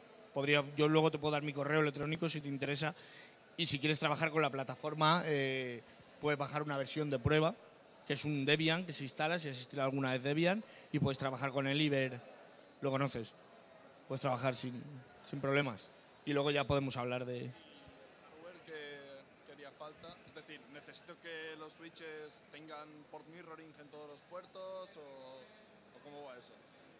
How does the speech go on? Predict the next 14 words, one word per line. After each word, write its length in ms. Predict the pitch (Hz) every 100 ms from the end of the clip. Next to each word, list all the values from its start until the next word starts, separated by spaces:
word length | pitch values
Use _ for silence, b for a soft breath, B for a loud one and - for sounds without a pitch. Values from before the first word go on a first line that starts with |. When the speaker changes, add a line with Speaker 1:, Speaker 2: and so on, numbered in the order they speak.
| - - -
Speaker 1:
Depende, 480 | 131 151 139 123
depende. 460 | 120 123 139 120 110 110 117 -
Habría 300 | 135 143 170
que 80 | 156
ver, 200 | 156 147 117 -
que 80 | -
habría, 300 | 147 170 170
eso 160 | 165 185
habría, 260 | 175 160
habría 220 | 151 175 196
que 100 | 175
sentarnos 480 | 180 175 175 180
y 40 | 160
verlo. 280 | 147 135